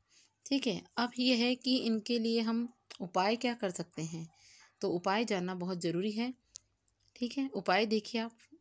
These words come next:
कचरे को निस्तारण के उपाय। तो सबसे पहला है कचरा न्यूनीकरण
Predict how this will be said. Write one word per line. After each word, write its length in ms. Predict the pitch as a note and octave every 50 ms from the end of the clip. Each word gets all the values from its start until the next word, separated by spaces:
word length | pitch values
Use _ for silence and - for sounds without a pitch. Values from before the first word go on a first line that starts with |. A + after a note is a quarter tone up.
| _ _ _ _ _
कचरे 300 | - G3+ - - G#3+ A3
को 340 | G#3+ - A#3 A#3+ A#3+ B3 B3+ _ _ _ -
निस्तारण 500 | G#3 F#3+ F#3 - - G#3 G3+ G3+ G3+ G#3
के 140 | G3+ - G#3
उपाय। 400 | - - - D#3 D3+ D3+ D#3+ E3+ - _ _ _ _ _ _ - _ _ _ _ _ _ _ _ _ _ _ _ _ _ _ _ _ _ _ _ _ _ _ _ _ _ _ _ _ _ _
तो 80 | - F#3
सबसे 260 | - B3 A#3 - C4+
पहला 240 | B3+ B3+ A#3+ A#3+ B3
है 140 | A#3+ B3+
कचरा 360 | B3 - G#3+ G3+ - A3 A3+ G#3+
न्यूनीकरण 640 | G3+ F3+ E3+ E3 E3+ F3+ F3 G3 F#3+ G3+ A3 A3+